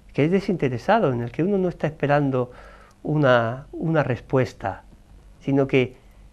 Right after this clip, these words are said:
se entrega a buscar la felicidad del otro a pesar de, de que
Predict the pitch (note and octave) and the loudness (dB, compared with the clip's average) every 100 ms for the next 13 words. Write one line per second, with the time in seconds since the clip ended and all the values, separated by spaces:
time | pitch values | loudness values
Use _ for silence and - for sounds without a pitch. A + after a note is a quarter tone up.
0 | - _ - - - - - - - D#3 | -20 _ -20 -20 -20 -18 -16 -6 0 2
1 | D3 D3+ G3+ A3+ A3 A3+ A3+ - - D3+ | 2 2 4 4 4 2 -2 -6 -2 0
2 | D3 - F3+ D#3+ C#3 - B2+ A#2+ E3 F3 | 0 0 2 2 -2 -2 -6 -2 0 2
3 | D3+ F#3 G3+ B3 B3+ - - - - - | 4 2 2 0 -2 -4 -20 -20 -20 -20
4 | - - - - - - - - D3 D#3+ | -20 -20 -20 -20 -20 -20 -8 0 2 2
5 | D3 A#3 C4 C4+ - - - _ - E3+ | 4 4 4 2 -14 -20 -20 _ -14 -6
6 | C#3 D#3 D3+ D#3 - - - - - - | 2 4 4 2 -6 -20 -20 -20 -20 -20
7 | - D3 D3+ D#3 | -4 -2 2 2